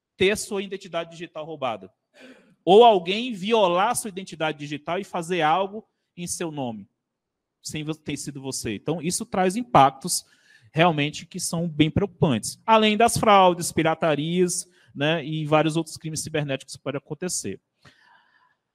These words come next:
O metaverso, ele traz um novo mundo, né? A gente tava discutindo agora há pouco as possibilidades, né? E como tudo que é novo, existem novos hábitos,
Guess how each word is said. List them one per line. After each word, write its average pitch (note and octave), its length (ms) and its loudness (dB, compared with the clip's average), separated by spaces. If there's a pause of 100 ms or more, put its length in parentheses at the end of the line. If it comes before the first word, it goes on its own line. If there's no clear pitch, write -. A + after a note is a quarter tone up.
(680)
O E4 140 0
metaverso, F3+ 960 -2 (160)
ele G#3+ 160 -8
traz G#3+ 280 -6
um A#3 80 -6
novo G#3 320 0
mundo, F3+ 600 -8 (800)
né? B2 120 -12
A - 20 -8
gente D#3+ 160 -12
tava F3+ 160 -6
discutindo F3+ 420 -10
agora E3 220 -2
há D#3+ 40 -4
pouco - 260 -6
as - 80 -14
possibilidades, D#3 1000 -2
né? A#2+ 220 -12 (640)
E - 80 -12
como C#4 280 -2
tudo F4 320 0
que F#3 160 0
é D3 80 6
novo, C#3 680 4 (220)
existem A3 680 -6 (1200)
novos B3 500 4
hábitos, D#3 920 4